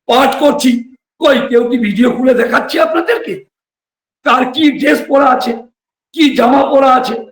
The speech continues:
কি কাপড় পরা আছে? আমি বক্তৃতা দিচ্ছি, আমি গান করছি, আমি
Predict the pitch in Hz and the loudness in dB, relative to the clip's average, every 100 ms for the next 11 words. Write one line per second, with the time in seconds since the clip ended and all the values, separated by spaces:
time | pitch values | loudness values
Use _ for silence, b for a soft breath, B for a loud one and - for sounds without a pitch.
0 | _ _ _ _ _ _ 302 262 - 233 | _ _ _ _ _ _ -2 0 0 0
1 | 285 277 269 262 240 233 220 220 - - | 0 0 2 2 2 0 -6 -10 -20 -20
2 | - _ _ _ - 226 262 254 240 - | -20 _ _ _ -6 0 2 2 0 -4
3 | - - 202 247 240 269 247 247 - - | -18 -6 0 0 0 -2 0 0 -2 -2
4 | 233 - - _ _ _ - 226 262 - | -2 -4 -16 _ _ _ -6 0 2 2
5 | - 285 269 277 - 240 220 - - _ | 2 2 2 0 0 -4 -4 -6 -18 _
6 | _ - 247 262 262 - | _ -4 0 2 0 -4